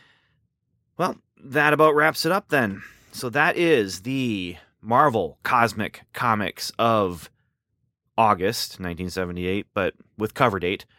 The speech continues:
November nineteen seventy-eight. And I have to say thank you for joining me on this journey.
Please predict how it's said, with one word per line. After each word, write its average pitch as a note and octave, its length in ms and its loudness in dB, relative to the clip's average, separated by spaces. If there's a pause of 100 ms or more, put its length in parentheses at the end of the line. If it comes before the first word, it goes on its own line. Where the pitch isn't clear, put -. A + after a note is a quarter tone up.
(120)
November A2+ 580 2 (380)
nineteen G#2 340 -2
seventy-eight. F#2+ 680 -4
And G2 260 -4
I F#2 40 -2
have F#2 100 -4
to - 80 -12
say G2 140 -4
thank G2+ 300 -4
you G#2 80 -4
for G2 180 -8
joining A2+ 500 2
me G#2 140 0
on A2+ 380 2
this G#2 260 0
journey. A2 600 0